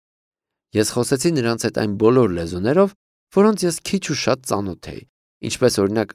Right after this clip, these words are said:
վերին և ստորին հոլանդերեն, լատիներեն, իտալերեն և ֆրանսերեն, բայց այդ ամենն էլ իզուր էր։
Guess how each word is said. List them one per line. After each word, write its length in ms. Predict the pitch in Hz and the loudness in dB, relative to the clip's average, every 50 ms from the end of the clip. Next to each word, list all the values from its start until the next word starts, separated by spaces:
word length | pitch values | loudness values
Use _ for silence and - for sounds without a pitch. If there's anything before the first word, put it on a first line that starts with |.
| - - | -14 -14
վերին 400 | - 110 120 117 120 139 156 156 | 0 4 4 6 6 6 4 2
և 180 | 135 110 92 85 | 2 0 0 -2
ստորին 440 | - - - 95 95 101 104 98 92 | -4 -2 0 0 2 2 0 -2 -4
հոլանդերեն, 640 | 92 85 85 82 78 80 78 78 78 95 135 165 180 165 - _ _ _ _ _ | -4 -6 -6 -6 -8 -8 -10 -6 -2 0 0 0 0 -4 -8 _ _ _ _ _
լատիներեն, 720 | 131 147 170 - - 123 104 95 80 76 87 120 151 160 - - | 0 0 0 0 -2 -4 -2 -2 -4 0 0 2 2 0 -2 -4
իտալերեն 640 | _ 139 147 - 123 101 95 87 82 80 85 92 107 107 | _ -6 -2 0 2 2 2 2 0 -2 -4 -4 -4 -4
և 200 | 101 95 95 - | -4 -6 -6 -6
ֆրանսերեն, 640 | - - 90 87 87 87 - - 80 78 73 71 67 - _ _ _ _ _ _ _ _ _ _ _ _ _ | -6 -8 -6 -6 -6 -6 -6 -6 -6 -8 -8 -10 -12 -18 _ _ _ _ _ _ _ _ _ _ _ _ _
բայց 200 | 104 117 120 - - | 0 0 0 0 -4
այդ 280 | _ - 107 104 98 - | _ 0 0 0 0 0
ամենն 500 | - 92 92 104 135 151 160 165 160 151 | -2 -2 -2 0 -2 -2 -2 -2 -2 -2
էլ 100 | 139 127 - | -2 -4 -4
իզուր 340 | - 98 82 90 80 73 60 | -6 -6 -4 -4 -6 -6 -8
էր։ 160 | 50 - | -14 -18